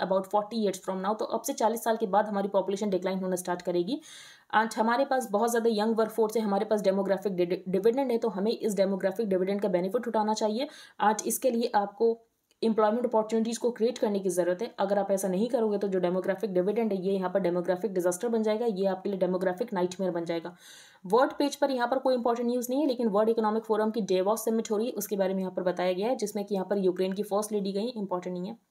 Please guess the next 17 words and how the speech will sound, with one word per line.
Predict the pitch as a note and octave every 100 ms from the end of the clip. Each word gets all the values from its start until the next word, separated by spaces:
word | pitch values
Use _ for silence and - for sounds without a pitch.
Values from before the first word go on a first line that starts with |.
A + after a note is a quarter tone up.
| _ _ _ _ _ _ -
नेक्स्ट | G3+ C#4+ D#4
है, | D4 D4+ - - _ F3+
why | G3 A#3+ D#4 - G#3+
आरबीआई | G#3 G3+ A3 G#3
warned | G3 A3+ G#3 -
states | A3+ A3 A3 G#3
against | G#3 G3+ G#3 -
old | A3 A3 A3
pension | F#3+ F#3+ G3 F#3+
scheme। | F#3 F#3 F#3
अब | G3 -
ओल्ड | B3+ D4+
पेंशन | B3 G#3+ A#3
स्कीम | G#3+ A3 A3
में | G#3+
यहाँ | F#3+ F#3 F3+
पर | -